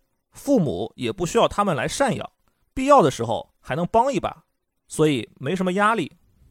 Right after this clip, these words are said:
在当地的生活还是挺安逸的。对于他们来说，可能造成重大损失的风险就是重疾，因为一旦有一方发生重疾，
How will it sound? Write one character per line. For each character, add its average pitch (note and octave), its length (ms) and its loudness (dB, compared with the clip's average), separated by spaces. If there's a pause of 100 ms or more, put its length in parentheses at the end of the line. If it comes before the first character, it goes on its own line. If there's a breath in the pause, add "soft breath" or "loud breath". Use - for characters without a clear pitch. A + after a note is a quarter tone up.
(640)
在 G#3+ 160 0
当 A#3+ 240 0
地 B3 120 -2
的 D#3 100 -2
生 G3+ 200 -4
活 A2 360 -4
还 C#3 160 -4
是 G3+ 100 -2
挺 G#2 180 -12
安 D#3+ 240 -6
逸 E3+ 120 -4
的。 - 180 -12 (600)
对 B3 140 2
于 G#3+ 120 -2
他 C#4 220 -2
们 A#3+ 120 2
来 A2+ 160 0
说， C3+ 380 -2 (260)
可 B2+ 260 0
能 D3+ 200 -4
造 G3 240 4
成 C#3 320 -2
重 G#3 240 0
大 C#3+ 180 0
损 - 260 -4
失 D3 140 -4
的 C#3+ 120 0
风 E3+ 200 -4
险 G#2 240 -8 (240)
就 - 180 0
是 C#3 120 -4
重 C3+ 180 -2
疾， F2 300 -12 (560)
因 B3 160 -4
为 C4+ 140 0
一 D#3+ 160 -6
旦 B3 180 4
有 A#2 140 2
一 A3+ 180 0
方 D3+ 180 0
发 D#3 160 2
生 D#3+ 160 -4
重 D#3 180 -4
疾， - 360 -12